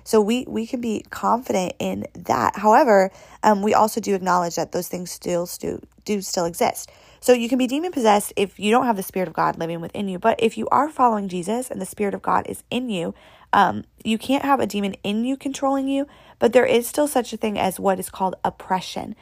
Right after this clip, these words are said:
that can manifest in these forms of, like, intrusive thoughts or feelings or sickness, um, things that maybe don't control us, but they can seriously hinder us and stop us from doing, um, God's will in our lives. And so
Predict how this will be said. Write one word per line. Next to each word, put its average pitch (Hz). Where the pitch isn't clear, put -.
that 220
can 220
manifest 202
in 190
these 185
forms 180
of, 170
like, 165
intrusive 180
thoughts -
or 180
feelings 180
or -
sickness, -
um, 170
things 269
that 277
maybe 220
don't 220
control 208
us, 254
but 208
they 208
can 202
seriously 247
hinder 190
us 170
and -
stop 190
us 190
from 190
doing, 170
um, 180
God's 185
will 170
in 180
our 165
lives. -
And 220
so 208